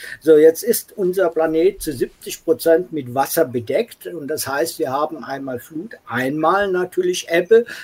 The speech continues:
Die Flutberge sind zum Mond hingerichtet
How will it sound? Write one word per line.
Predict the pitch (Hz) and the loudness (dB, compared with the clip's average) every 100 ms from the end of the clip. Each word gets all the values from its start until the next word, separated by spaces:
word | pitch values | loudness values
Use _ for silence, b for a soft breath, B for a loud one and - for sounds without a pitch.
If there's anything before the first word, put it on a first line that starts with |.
| B _ | B _
Die | 151 147 | -14 -12
Flutberge | - - 175 226 - 170 185 180 | -12 -6 -6 -2 2 4 4 2
sind | 165 175 165 | 2 0 0
zum | 160 143 | -4 0
Mond | 143 247 240 | 2 0 -2
hingerichtet | 139 139 127 123 143 160 226 233 | -6 -2 0 2 0 2 4 4